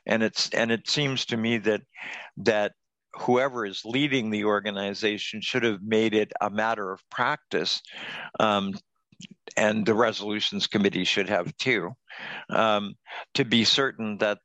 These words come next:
the Braille Revival League, which is a, the special interest affiliate within A C B that deals with Braille,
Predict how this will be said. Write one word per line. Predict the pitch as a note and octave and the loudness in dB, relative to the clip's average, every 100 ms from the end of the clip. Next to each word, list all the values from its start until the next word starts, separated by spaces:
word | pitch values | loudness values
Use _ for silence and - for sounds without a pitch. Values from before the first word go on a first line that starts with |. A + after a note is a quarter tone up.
| - | -6
the | |
Braille | G2 A#2+ G#2+ | 0 0 0
Revival | G2+ F#2 A2+ C3 B2+ G#2 | -4 -2 0 0 -2 -6
League, | G2 G2 - | -8 -8 -6
which | G2 - | -6 0
is | G2 G2+ | 0 0
a, | - | 0
the | G#2 | 0
special | - A2 G#2 G#2 G#2 | 0 0 -2 -6 -8
interest | G2 F#2+ - | -6 -6 -4
affiliate | F#2 - G#2 F#2 - | -2 2 2 2 0
within | F#2 - G2+ F#2+ F2+ - _ - | -2 0 2 2 0 -8 _ -2
A | A2 | 0
C | F2+ - F2 | 0 -2 -2
B | A2 B2+ | 0 0
that | G2 G2 - | 2 -2 0
deals | C3+ F#3+ A#2 | 0 0 -4
with | G2+ - | -10 -2
Braille, | F#2 F#2+ | 0 0